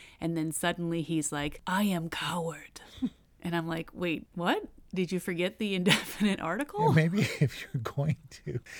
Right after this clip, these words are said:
Speaker 2: re-, maybe you have to speak the way Russians expect you to speak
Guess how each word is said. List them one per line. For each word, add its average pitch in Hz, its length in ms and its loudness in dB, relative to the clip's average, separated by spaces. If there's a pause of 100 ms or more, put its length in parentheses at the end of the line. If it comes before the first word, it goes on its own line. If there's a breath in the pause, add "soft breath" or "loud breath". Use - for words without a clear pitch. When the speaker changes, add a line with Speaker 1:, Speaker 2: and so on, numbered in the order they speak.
(240 loud breath)
Speaker 2:
re-, 127 320 0
maybe 139 280 0
you 143 140 2
have 156 140 2
to 143 100 0
speak 147 480 -2
the 123 100 2
way 120 240 4
Russians 110 640 0
expect - 560 -4
you 107 120 -4
to 104 80 -6
speak - 320 -4